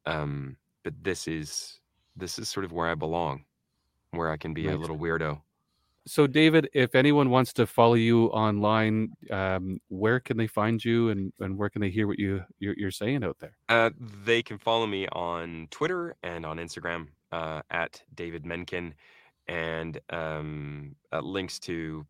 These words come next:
Speaker 1: the stuff that I've done, so my I M D B and, um, the highlights from games and, and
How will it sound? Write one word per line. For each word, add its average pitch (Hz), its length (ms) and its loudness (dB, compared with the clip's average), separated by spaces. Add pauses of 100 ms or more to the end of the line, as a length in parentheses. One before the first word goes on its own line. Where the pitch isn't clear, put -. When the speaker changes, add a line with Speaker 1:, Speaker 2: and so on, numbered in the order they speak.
(280)
Speaker 1:
the 90 80 -10
stuff - 260 -4
that 85 100 -8
I've 80 160 -6
done, 85 380 -6
so - 140 -10
my 76 200 -4
I 80 60 -4
M 80 80 -8
D 80 140 -10
B 80 400 -8
and, 73 240 -8 (320)
um, 80 500 -6
the 80 80 0
highlights 87 460 0
from 85 180 -6
games 82 400 -6
and, 76 320 -6
and 78 340 -4